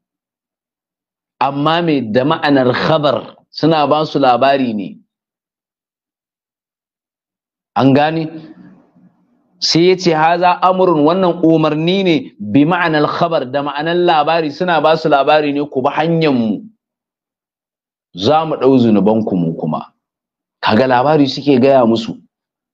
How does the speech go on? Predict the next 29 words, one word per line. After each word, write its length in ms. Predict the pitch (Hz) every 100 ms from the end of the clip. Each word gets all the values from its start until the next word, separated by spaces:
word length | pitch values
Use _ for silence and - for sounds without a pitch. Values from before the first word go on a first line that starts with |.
| _
labari 440 | - 101 120 143 127
suke 320 | 131 120 127 82
ba 200 | 117 131
su 120 | -
na 140 | 120 117
abin 280 | 113 117
da 120 | 104 98
za 220 | 113 135
su 160 | 135 110
yi 40 |
su 360 | - 110 107 -
in 120 | 127 123
sun 240 | 127 120
bi 60 | 120
hanyar 340 | 123 131 107
su. 180 | - - - _ _ _ _ _ _ _ _ _ _ _ _ _ _ _ _ _ _ -
Wannan 580 | 82 101 104 90 78 -
umarni 580 | 147 131 117 110 113 120
ne 140 | 117
da 120 | 104
ma'anar 320 | 110 139 127 110
khabar. 400 | - 139 131 - _ _ _ _ _ _ _ _ _ _ _ _ _ _ _ _ _ _ _ _ _ -
Sai 240 | 151 185
ce, 240 | 175 175 156
"Li 80 | 143
anna 360 | - 180 190 156
ma'ana," 500 | 135 117 127 131 117
saboda 720 | - 170 160 131 120 - - _ -
ma'anar, 800 | 113 135 139 151 185 151 -